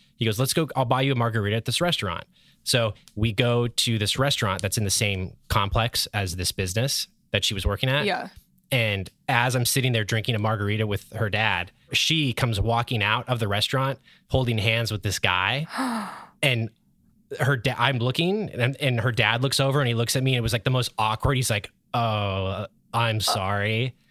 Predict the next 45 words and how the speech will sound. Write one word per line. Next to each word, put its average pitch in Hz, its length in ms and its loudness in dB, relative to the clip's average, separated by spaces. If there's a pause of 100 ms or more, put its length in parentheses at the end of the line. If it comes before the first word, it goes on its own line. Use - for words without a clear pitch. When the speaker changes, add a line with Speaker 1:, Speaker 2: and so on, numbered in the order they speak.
(120)
Speaker 1:
And 294 240 2
it 165 40 2
was 156 100 2
Speaker 2:
Oh. - 40 2
Speaker 1:
just - 180 0
so 139 720 2
awkward 135 580 -2
to 117 140 -2
see 107 240 -2
this 123 320 -2 (280)
on 127 100 0
my 110 100 2
birthday. 120 460 0
It - 60 -6
was 110 140 0
very, 117 220 0
very 98 240 -2
strange. 101 260 -2
Speaker 2:
What 277 100 2
did 320 140 -2
you 294 140 0
do? 226 640 -2 (320)
Speaker 1:
I 185 80 2
didn't 220 160 2
do 131 140 2
anything. 139 280 2
I 147 60 2
just 135 160 0
said, 147 120 2
"Oh, 175 160 2
hey, 135 340 0 (180)
you 117 80 4
know, 123 80 4
I 117 80 0
came 131 180 0
to 113 80 0
bring 123 160 2
you 120 80 2
this 107 180 0
stuffed - 320 -2
animal, 127 460 2
but, 107 300 0
you 117 80 0
know, 104 320 0
obviously 113 560 0